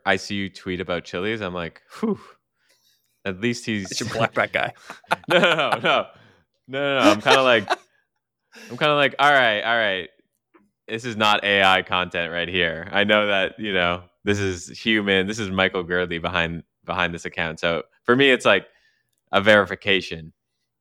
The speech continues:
Speaker 1: that, that you,
Speaker 2: Oh, I'm
Speaker 1: that
Speaker 2: not
Speaker 1: you
Speaker 2: fa-, yeah.
Speaker 1: Yeah. And, and, and to be honest, it makes
Speaker 2: I
Speaker 1: me feel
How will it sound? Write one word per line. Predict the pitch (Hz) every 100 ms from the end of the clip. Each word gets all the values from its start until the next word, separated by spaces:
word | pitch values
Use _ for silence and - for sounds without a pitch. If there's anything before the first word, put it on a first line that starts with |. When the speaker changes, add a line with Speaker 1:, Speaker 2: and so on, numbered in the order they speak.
| _
Speaker 1:
that, | 85 80 85
that | 87
you, | 87 92 90 120
Speaker 2:
Oh, |
I'm | 110 110
Speaker 1:
that |
Speaker 2:
not | 117 107
Speaker 1:
you |
Speaker 2:
fa-, | 120 -
yeah. | 110 98 - _
Speaker 1:
Yeah. | 101 90 78 - _
And, | 123 143
and, | 185 185
and | 190 175
to | 175
be | 165
honest, | 190 175
it | 113
makes | 113 120 110
Speaker 2:
I |
Speaker 1:
me | 120 147
feel | 107 101 98 104